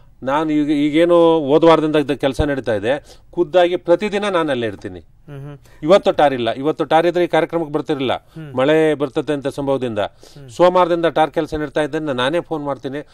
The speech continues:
Speaker 1: ದಯಮಾಡಿ ತಮ್ಮ ವರದಿಗಾರನ ಕಳಿಸ್ಕೊಡಿ.
Speaker 2: ಓಕೆ,
Speaker 1: ಆ,
Speaker 2: ಓಕೆ.
Speaker 1: ಆಮೇಲೆ
Speaker 2: ಈ
Speaker 1: ಅದು ಕಳ್ಸ್ಕೊಡೋದ್ಕಿಂತ ನಾನು ಎಲ್ಲೆಲ್ಲಿ ಟಾರ್ ಹಾಕ್ಸಿದ್ದೀನಿ ಅದೆಲ್ಲ ಒಂದು ವಿಡಿಯೋ ಮಾಡಿಸಿ.
Speaker 2: ಗೋಪಾಲನ್ ಅವರು ಏನಾದ್ರೂ ಅದನ್ನು ಕಾಂಗ್ರೆಸ್ ಕಾರ್ಯಕರ್ತರ ಮೇಲೆ ಹಾಕ್ಬಿಡ್ತಾರೆ, ಕಾಂಗ್ರೆಸ್ ನಾಯಕರ ಮೇಲೆ ಹಾಕ್ಬಿಡ್ತಾರೆ.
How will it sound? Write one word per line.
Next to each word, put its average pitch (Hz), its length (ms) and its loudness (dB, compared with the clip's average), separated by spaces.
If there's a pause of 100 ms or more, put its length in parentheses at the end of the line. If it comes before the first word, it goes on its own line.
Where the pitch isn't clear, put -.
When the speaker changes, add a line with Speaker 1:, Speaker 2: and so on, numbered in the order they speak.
(240)
Speaker 1:
ದಯಮಾಡಿ 156 360 0
ತಮ್ಮ 143 200 -6
ವರದಿಗಾರನ 123 540 -2
ಕಳಿಸ್ಕೊಡಿ. 127 640 -8 (240)
Speaker 2:
ಓಕೆ, 196 240 -4
Speaker 1:
ಆ, 139 60 -2
Speaker 2:
ಓಕೆ. 127 140 0
Speaker 1:
ಆಮೇಲೆ 170 240 2
Speaker 2:
ಈ - 380 -14
Speaker 1:
ಅದು 127 180 -6
ಕಳ್ಸ್ಕೊಡೋದ್ಕಿಂತ 196 720 2
ನಾನು 165 360 2 (260)
ಎಲ್ಲೆಲ್ಲಿ 190 360 4
ಟಾರ್ 170 220 4
ಹಾಕ್ಸಿದ್ದೀನಿ 175 400 0
ಅದೆಲ್ಲ 165 340 0
ಒಂದು 170 220 2
ವಿಡಿಯೋ 147 220 2
ಮಾಡಿಸಿ. 117 440 -6
Speaker 2:
ಗೋಪಾಲನ್ 277 400 6
ಅವರು 190 520 -2 (160)
ಏನಾದ್ರೂ 254 540 6
ಅದನ್ನು 240 200 -2
ಕಾಂಗ್ರೆಸ್ 208 340 -2
ಕಾರ್ಯಕರ್ತರ 170 380 -2
ಮೇಲೆ 175 140 -2
ಹಾಕ್ಬಿಡ್ತಾರೆ, 139 460 -10
ಕಾಂಗ್ರೆಸ್ 170 320 -4
ನಾಯಕರ 147 220 -6
ಮೇಲೆ 170 120 -4
ಹಾಕ್ಬಿಡ್ತಾರೆ. 131 580 -10